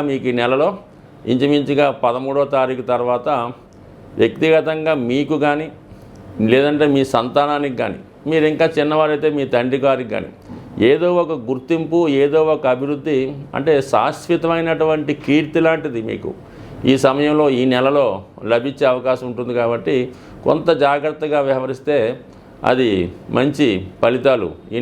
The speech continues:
నెలలో మీరు పొందే అవకాశం ఉంది. మరి కుటుంబ స్థానంలో ఉన్నటువంటి కేతుగ్రహ సంచారం వల్ల మీరు ఎవరికైనా మాట ఇచ్చే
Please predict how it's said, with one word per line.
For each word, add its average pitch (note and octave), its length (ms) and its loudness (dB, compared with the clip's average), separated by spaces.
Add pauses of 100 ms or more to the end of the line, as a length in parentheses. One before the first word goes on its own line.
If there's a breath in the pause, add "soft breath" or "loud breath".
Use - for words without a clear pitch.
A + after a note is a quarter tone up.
నెలలో A#2+ 280 0
మీరు A#2 220 -4
పొందే A#2 280 0
అవకాశం A#2 400 -2
ఉంది. A#2 140 -8 (720 loud breath)
మరి B2+ 200 4 (360)
కుటుంబ D#3 360 2
స్థానంలో D#3 460 -2 (100)
ఉన్నటువంటి C3+ 520 -2 (120)
కేతుగ్రహ C#3 560 0 (120)
సంచారం B2+ 440 0
వల్ల C#3 140 -2 (760 loud breath)
మీరు C3 240 4
ఎవరికైనా D#3+ 460 -2 (160)
మాట C#3+ 240 0 (160)
ఇచ్చే D3 200 0